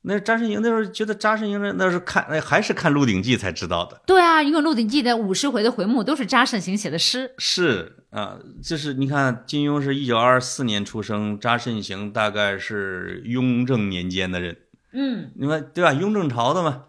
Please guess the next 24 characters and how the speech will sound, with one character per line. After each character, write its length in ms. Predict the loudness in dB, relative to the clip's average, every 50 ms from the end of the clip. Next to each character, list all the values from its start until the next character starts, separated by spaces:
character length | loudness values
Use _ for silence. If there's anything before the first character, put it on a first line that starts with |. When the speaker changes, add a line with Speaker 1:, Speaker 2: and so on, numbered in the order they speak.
| _ _
Speaker 2:
对。 440 | -6 -4 -4 -4 -4 -4 -6 -10 -6
Speaker 1:
呃， 280 | -2 0 0 2 0 0
或 120 | 0 -2
者 160 | -2 -2 -4 -6 -12 -20 -20 _ _ _ _ _
这 140 | -8 -4
个 960 | 0 4 4 4 4 4 4 2 2 2 2 2 2 2 0 -2 -4 -10 -16 _ _ _ _ _ _ _ _ _ _ _ _ _ _ _ -20 _ -18 _
康 300 | -4 0 2 2 2 2
熙 220 | 0 0 -2 -2
朝 240 | -2 0 0 0 0
的 100 | 0 -4
时 140 | -4 -6 -6
候， 120 | -6 -6
他 140 | -6 -4 -4
们 100 | -2 -2
老 140 | -2 -2 -2
扎 180 | -2 -2 -2
家 140 | 0 0 -2
就 140 | -2 -2 -4
已 100 | -4 -6
经 180 | -6 -8 -8
很 200 | -8 -8 -10 -8
厉 160 | -8 -6 -8 -8
害 140 | -10 -12
了。 180 | -16 -18 -20 -20